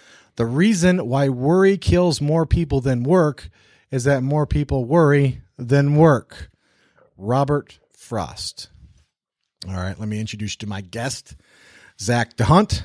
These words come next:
Zach was born and raised in Metro Detroit. After graduating from college with creative studies in Detroit, a degree in advertising design, he mo-, moved on to work as a creative director for clients such as the Detroit Red Wings, the Detroit Tigers, and the Michigan Lottery.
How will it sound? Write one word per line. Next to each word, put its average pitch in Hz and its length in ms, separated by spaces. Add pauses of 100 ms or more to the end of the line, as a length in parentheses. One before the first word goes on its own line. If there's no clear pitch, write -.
(440)
Zach 147 360
was 139 140
born 156 320
and 151 100
raised 147 240
in 131 60
Metro 143 260
Detroit. 139 520
After 127 240
graduating 131 800 (260)
from 110 180
college 135 460
with 123 160
creative 135 300
studies 135 320
in 123 80
Detroit, 160 480
a 131 80
degree 120 340
in 123 160
advertising 123 560
design, 143 420 (540)
he 147 120
mo-, 156 240
moved 156 340
on 156 200
to 127 100
work 151 320
as 123 100
a 123 60
creative 135 300
director 123 340
for 120 120
clients 117 380
such 110 180
as 104 120
the 104 60
Detroit 101 320
Red 143 180
Wings, 151 340 (340)
the 107 80
Detroit 104 280
Tigers, 131 420
and 107 100
the 101 60
Michigan 101 380
Lottery. 95 480